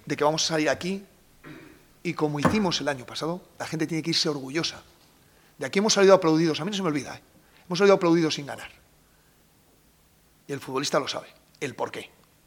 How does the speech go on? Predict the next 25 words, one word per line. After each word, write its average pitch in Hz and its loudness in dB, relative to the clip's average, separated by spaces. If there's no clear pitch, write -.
Entonces, 123 -12
ese 170 2
porqué 175 2
es 139 -2
la 139 -2
clave. 120 -10
Cuando 127 -4
tu 185 6
aficionado 175 0
detecta - -4
que 143 -8
estás 151 -2
dando 151 -4
todo, 190 -4
el 147 -4
aficionado 139 -4
lo 135 -6
agradece. 117 -14
Y 156 -2
nosotros 175 -4
hemos 226 -2
conseguido 175 0
en 156 -6
este - -10
equipo - -8